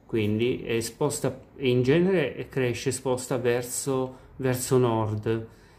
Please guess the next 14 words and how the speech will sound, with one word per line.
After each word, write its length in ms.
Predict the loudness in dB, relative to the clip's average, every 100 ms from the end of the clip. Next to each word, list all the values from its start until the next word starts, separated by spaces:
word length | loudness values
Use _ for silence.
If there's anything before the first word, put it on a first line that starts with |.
| -18
perché 260 | -10 -4 0
ama 220 | 2 4
molto 340 | 4 4 2 0
la 100 | 2
mezz'ombra. 800 | 2 2 0 0 -2 -2 -6 -10 -20 -20 _ -10
Eh, 800 | -6 -2 -2 -2 -2 -4 -6 -8
molti 460 | -6 0 0 2 2
invece 340 | 4 2 0
dicono: 340 | -2 -2 0
"No, 220 | 0 0 0
ama 160 | 0
il 60 | -4
sole", 340 | 0 0 2
ma, 260 | 0 -4